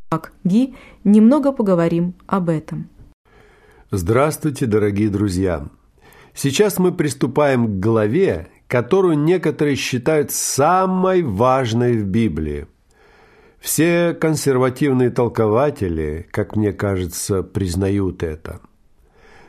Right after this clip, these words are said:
Speaker 2: Доктор Гриффит Томас называл третью главу книги «Бытие» стержнем Библии.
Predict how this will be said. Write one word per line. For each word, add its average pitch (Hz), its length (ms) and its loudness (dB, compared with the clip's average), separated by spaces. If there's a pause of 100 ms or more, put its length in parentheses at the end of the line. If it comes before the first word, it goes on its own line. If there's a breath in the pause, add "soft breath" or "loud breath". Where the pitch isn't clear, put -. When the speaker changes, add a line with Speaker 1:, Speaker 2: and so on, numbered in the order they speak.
(120 soft breath)
Speaker 2:
Доктор 170 520 0
Гриффит 143 520 -2
Томас 151 640 0 (140)
называл 123 680 2
третью 127 360 0
главу 117 300 0
книги 117 320 0
«Бытие» 120 640 0 (260)
стержнем 113 1160 -2 (280)
Библии. 76 720 -4